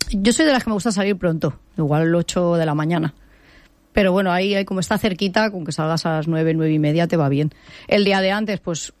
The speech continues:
al final es una mochila, vas con el bañador, llevar escarpines y una deportiva, el escarpín pa meterte al río y la zona que haya a lo mejor un poco más de caminata y tal, pues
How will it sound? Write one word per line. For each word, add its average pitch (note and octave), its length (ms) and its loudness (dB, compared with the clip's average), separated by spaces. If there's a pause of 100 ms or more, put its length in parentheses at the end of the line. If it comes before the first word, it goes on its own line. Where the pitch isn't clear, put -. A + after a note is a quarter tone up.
(140)
al G3 100 0
final G3 240 0
es F#3+ 120 -2
una G3+ 140 0
mochila, G3+ 440 0
vas F#3+ 160 -2
con G3+ 100 0
el F#3+ 120 0
bañador, G3 580 0
llevar F3 300 -2
escarpines G3+ 840 0 (220)
y F3+ 380 0
una F3 160 0
deportiva, G3 640 0 (920)
el F#3+ 120 -2
escarpín F#3 380 -2
pa F#3+ 100 0
meterte F3+ 340 0
al F3+ 160 0
río G3+ 400 2
y G#3 220 0
la F3 160 -2
zona F3 300 -4
que F3+ 100 -4
haya E3+ 160 0
a - 20 0
lo E3+ 60 -2
mejor E3+ 240 -2
un E3 80 -4
poco F3 160 -4
más E3+ 140 0
de E3+ 100 -2
caminata E3+ 760 2
y E3 100 -2
tal, G#3 260 -2
pues - 340 -8